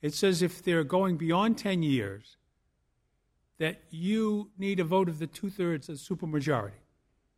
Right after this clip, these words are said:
right? So it's frequently quoted, the charter says you can't have them. A-, and, you know, the worry I have is, um, we vote people down who have done really good things for the city,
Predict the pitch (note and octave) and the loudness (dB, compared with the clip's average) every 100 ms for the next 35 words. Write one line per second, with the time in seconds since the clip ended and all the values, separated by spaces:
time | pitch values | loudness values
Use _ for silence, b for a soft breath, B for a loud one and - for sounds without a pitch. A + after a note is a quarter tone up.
0 | _ _ _ _ _ - D3+ A3 - - | _ _ _ _ _ -6 -4 -6 -14 0
1 | F#3 F3 - C4 A3+ F#3+ G3 G3 D#3 C#3+ | 2 2 2 4 4 4 2 2 0 -4
2 | - F#3+ F3+ D#3+ D#3+ C#3 - - F3+ D#3 | 0 2 2 0 -6 -8 -8 -6 -6 -4
3 | D3 C3+ B2 - b b b b - - | -2 -2 -4 -8 b b b b -20 -14
4 | E3+ E3 E3+ - _ _ - F#3+ F#3 E3+ | -4 -2 -2 -8 _ _ -6 -2 2 2
5 | E3 G#3 A3+ F#3+ G3 E3+ G3+ F#3 C#3 B2+ | 4 4 4 6 6 6 4 4 2 0
6 | B2+ - _ _ _ _ _ D3+ C#3+ C3+ | -2 -10 _ _ _ _ _ -8 -2 0
7 | B2 - - _ _ _ _ _ _ _ | -2 -4 -10 _ _ _ _ _ _ _
8 | _ _ _ _ _ _ _ _ _ D#3 | _ _ _ _ _ _ _ _ _ -6
9 | F#3+ G#3 G#3+ G#3 - - G3+ F#3+ F3+ G#3+ | 0 2 2 -2 -2 0 2 0 0 2
10 | F#3 F#3 - F3+ E3+ C#3+ F3+ E3+ F3 - | 2 0 -2 -2 -2 -4 -4 -4 -4 -4
11 | F3 G3 F#3+ F#3 G3 F#3+ - D3 D#3 G3+ | 0 0 0 -2 -4 -8 -8 -10 -6 -4
12 | D3 | -6